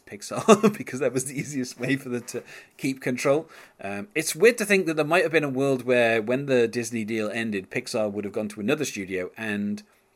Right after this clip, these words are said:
um, that studio would have ended up being able to make money off, like, the,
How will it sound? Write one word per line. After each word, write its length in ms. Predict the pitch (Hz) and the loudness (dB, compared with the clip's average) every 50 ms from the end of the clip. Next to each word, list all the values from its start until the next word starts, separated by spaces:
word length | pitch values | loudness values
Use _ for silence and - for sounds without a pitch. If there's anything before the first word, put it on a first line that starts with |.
| _ _ _ _ _ _ - | _ _ _ _ _ _ -12
um, 400 | 104 104 101 101 98 98 98 - | -10 -8 -8 -8 -8 -10 -4 0
that 200 | - 127 131 - | 2 2 2 2
studio 360 | - - - 117 107 110 107 107 | -2 -6 -6 -6 -4 -4 -4 -4
would 120 | 104 104 | -4 -4
have 100 | 104 101 | -4 -4
ended 220 | 104 101 101 95 | -4 -4 -4 -4
up 80 | 101 - | -6 -6
being 200 | - 107 101 101 | -6 -6 -6 -6
able 80 | 98 92 | -6 -8
to 100 | - 110 | -6 -6
make 300 | 101 98 98 92 - 101 | -6 -6 -6 -8 -6 -6
money 240 | 101 98 98 98 | -6 -6 -6 -6
off, 340 | 98 95 92 - - - _ - | -8 -8 -10 -12 -16 -20 _ -14
like, 200 | 95 95 - - | -14 -14 -12 -12
the, 140 | 98 95 | -14 -14